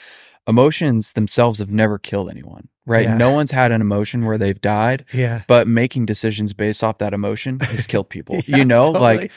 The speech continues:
Speaker 1: whether it's actually killed them or killed their marriage or
Speaker 2: Yeah.
Speaker 1: whatever is, you know, when you're feeling an emotion or when you're feeling something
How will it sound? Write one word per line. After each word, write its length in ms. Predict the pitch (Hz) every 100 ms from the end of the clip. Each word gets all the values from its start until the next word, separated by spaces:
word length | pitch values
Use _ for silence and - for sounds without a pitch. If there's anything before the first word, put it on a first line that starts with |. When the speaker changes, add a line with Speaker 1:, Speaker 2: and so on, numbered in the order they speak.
| -
Speaker 1:
whether 160 | 143 131
it's 100 | -
actually 420 | 127 135 - 139
killed 240 | - 123 110
them 220 | 107 107
or 140 | 117
killed 280 | - 127 113
their 120 | 107
marriage 460 | 107 110 110 110 -
or 140 | 127 117
Speaker 2:
Yeah. 100 | 120
Speaker 1:
whatever 480 | 104 120 143 113 113
is, 460 | 110 107 104 - - - - - _ _
you 80 | 117
know, 80 | 113
when 140 | 120
you're 100 | 139
feeling 440 | - 127 139 127 110
an 80 |
emotion 680 | 101 101 123 131 - 104 104 -
or 100 | 104
when 160 | 107 117
you're 100 | 127
feeling 460 | - 120 143 131
something 720 | 107 113 104 - 101 98 98